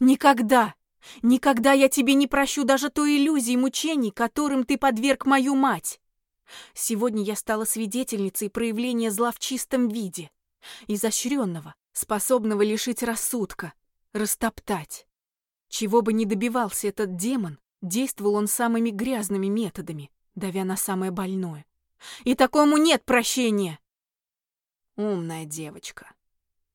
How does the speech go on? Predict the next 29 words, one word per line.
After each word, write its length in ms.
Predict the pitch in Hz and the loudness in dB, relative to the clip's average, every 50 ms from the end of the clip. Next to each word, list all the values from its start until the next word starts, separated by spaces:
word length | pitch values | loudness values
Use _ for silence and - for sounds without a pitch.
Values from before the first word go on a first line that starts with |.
| _ _ _ _ - | _ _ _ _ -14
Расплылся 640 | - 180 185 170 - - - 208 190 196 190 - - | -12 -8 -6 -6 -6 -6 -4 -4 -4 -4 -4 -4 -4
он 140 | 202 196 190 | -4 -4 -4
в 80 | 175 185 | -4 -4
улыбке, 440 | 190 190 214 254 - - - - - | -4 -4 -6 -8 -12 -14 -16 -14 -12
которую 460 | - 196 185 - 240 240 240 233 220 | -10 -10 -8 -6 -4 -4 -2 -2 -2
мне 200 | 208 214 214 208 | -2 -2 -2 -2
захотелось 540 | 202 208 - 220 208 - 226 214 220 202 - | -4 -6 -6 -8 -8 -6 -6 -6 -6 -6 -8
стереть 420 | - - - 226 220 233 220 - | -8 -6 -6 -4 -4 -4 -4 -6
с 80 | - 226 | -6 -8
его 200 | 202 208 214 220 | -6 -6 -4 -4
лица 320 | 220 220 - - 254 226 | -6 -6 -6 -4 -4 -2
немедленно, 760 | 220 226 233 233 247 247 226 190 160 170 170 156 151 135 131 _ _ _ _ - - - - - | -2 0 0 0 0 0 -2 -2 -4 -8 -10 -12 -12 -16 -18 _ _ _ _ -20 -20 -20 -20 -14
оставив 520 | - 170 170 - - - 180 170 180 - - | -12 -10 -10 -8 -8 -8 -10 -8 -10 -10 -6
вместо 400 | 196 202 196 185 - - - 190 | -4 -2 -2 -2 -4 -8 -10 -10
губ 260 | 175 190 208 202 - | -10 -10 -12 -12 -12
кровавое 540 | - - 190 180 170 175 170 165 180 175 175 | -12 -10 -8 -8 -6 -6 -8 -6 -6 -6 -6
месиво. 520 | 180 185 175 147 - - - 151 143 - _ _ _ _ _ _ _ _ _ _ _ _ _ _ _ _ _ _ _ _ - | -6 -6 -6 -8 -10 -12 -12 -14 -18 -20 _ _ _ _ _ _ _ _ _ _ _ _ _ _ _ _ _ _ _ _ -6
"Любишь 440 | 190 190 226 269 247 220 160 - | -2 0 0 0 0 -2 -2 -2
свою 320 | - - 170 170 165 170 185 | -6 -6 -6 -6 -6 -4 -4
мать?" 440 | 190 190 165 - - - - _ _ _ _ _ _ _ _ _ _ - - - - - _ - | -4 -4 -6 -8 -12 -18 -20 _ _ _ _ _ _ _ _ _ _ -20 -20 -20 -20 -20 _ -12
Тут 180 | - 202 208 175 | -8 -6 -6 -4
же 140 | 175 202 190 | -4 -4 -2
выражение 560 | 202 202 202 202 190 208 208 202 202 202 202 | -2 -2 -2 -2 -2 -2 -2 -2 -2 -2 -2
его 240 | 190 202 196 202 214 | -4 -4 -4 -4 -4
лица 340 | 208 214 208 - - 233 | -4 -4 -6 -6 -8 -6
стало 320 | 214 - - 226 214 214 214 | -6 -6 -6 -4 -4 -2 -4
еще 320 | 214 208 214 - - 233 | -4 -6 -6 -6 -6 -6
более 320 | 202 190 226 226 220 226 226 | -4 -4 -4 -4 -2 -2 -4
злым. 420 | 214 220 233 226 202 160 147 | -4 -4 -6 -6 -6 -8 -10